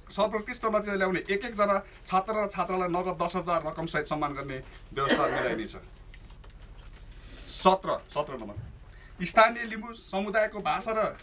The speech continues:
लिपि संरक्षणका लागि इच्छुक विद्यार्थीहरूलाई लक्षित गरी स्वीकृत कार्यविधि बमोजिम प्रत्येक वडाभित्रका सामुदायिक विद्यालय मार्फत लिम्बू भाषा लिपि संरक्षण गर्ने कार्यक्रमलाई गाउँपालिका स्तरीय कार्यक्रमको रूपमा समावेश गरिनेछ। अठार, म स्वच्छ, मेरो गाउँ स्वस्थ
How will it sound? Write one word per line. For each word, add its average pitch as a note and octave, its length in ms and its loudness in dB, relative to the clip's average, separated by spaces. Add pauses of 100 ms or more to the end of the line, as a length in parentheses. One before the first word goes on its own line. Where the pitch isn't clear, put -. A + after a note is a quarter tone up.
(180)
लिपि G#3 220 -2
संरक्षणका G3+ 480 0
लागि F#3+ 260 2
इच्छुक G3+ 280 -6
विद्यार्थीहरूलाई G3+ 560 2
लक्षित F#3+ 280 -2
गरी F3+ 240 0 (320)
स्वीकृत G#3 400 0
कार्यविधि G3+ 560 0
बमोजिम F#3 400 2
प्रत्येक F#3+ 420 -4
वडाभित्रका G3 500 2
सामुदायिक G3 480 0
विद्यालय F#3+ 340 4
मार्फत F3 340 0
लिम्बू G3 240 0
भाषा F#3 300 4 (300)
लिपि F#3 240 -4
संरक्षण F3+ 320 0
गर्ने F3 220 0
कार्यक्रमलाई E3+ 540 0 (400)
गाउँपालिका G3 580 4
स्तरीय E3+ 380 -2
कार्यक्रमको D#3 440 0
रूपमा C3+ 240 -4 (280)
समावेश C3 480 -4
गरिनेछ। G#2+ 400 -4
अठार, - 1700 0 (1080)
म G3 140 6
स्वच्छ, A3 480 4
मेरो G3 200 2
गाउँ G3+ 140 4
स्वस्थ G3+ 380 0